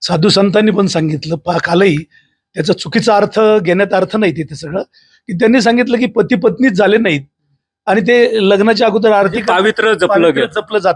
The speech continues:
Speaker 1: नाहीये.
Speaker 2: हा.
Speaker 1: तुम्ही आरती करायची, तुम्ही तुमच्या पद्धतीने करू शकता तिथं, प्रत्येक गोष्टीचं म्हणजे त्याला आवडंबर नको
Speaker 2: हम्म.
Speaker 1: लक्षात घ्या तिथं.
Speaker 2: हो.
Speaker 1: छत्रपतींना आपण इतकं मानतो की म्हणजे खूपच मानतोय ते सगळं तिथं, कारण आदर्शवादी होते ते सगळं तिथं.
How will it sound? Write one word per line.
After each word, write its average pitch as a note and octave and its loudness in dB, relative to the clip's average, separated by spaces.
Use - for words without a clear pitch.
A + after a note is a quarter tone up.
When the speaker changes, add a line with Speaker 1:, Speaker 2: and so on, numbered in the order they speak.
Speaker 1:
नाहीये. C#3+ -6
Speaker 2:
हा. - -20
Speaker 1:
तुम्ही A3 0
आरती F#3+ -2
करायची, A#3 0
तुम्ही A3 -2
तुमच्या G#3+ -2
पद्धतीने A3 -2
करू A3 2
शकता - -2
तिथं, D#3 -12
प्रत्येक G3 -2
गोष्टीचं A#3+ 0
म्हणजे C4 2
त्याला B3 2
आवडंबर A#3 2
नको G3+ 0
Speaker 2:
हम्म. - -14
Speaker 1:
लक्षात G3 0
घ्या C#3+ -14
तिथं. - -20
Speaker 2:
हो. - -20
Speaker 1:
छत्रपतींना G#3 0
आपण G#3+ 0
इतकं G#3 -2
मानतो G3+ 0
की A3 -4
म्हणजे G#3+ 0
खूपच A#3 0
मानतोय D#3+ -2
ते - -14
सगळं C#3+ -16
तिथं, D3+ -20
कारण G#3 0
आदर्शवादी G3 0
होते D3+ -10
ते - -20
सगळं - -20
तिथं. - -20